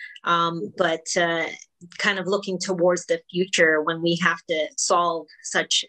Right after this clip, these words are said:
unprecedented issues in the world, it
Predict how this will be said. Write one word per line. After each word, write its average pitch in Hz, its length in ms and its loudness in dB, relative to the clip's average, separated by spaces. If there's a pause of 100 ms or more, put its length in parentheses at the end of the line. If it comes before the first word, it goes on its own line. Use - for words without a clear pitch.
(120)
unprecedented 175 1160 0
issues 175 600 2 (460)
in 175 140 4
the 175 100 4
world, 170 480 0
it 170 180 -6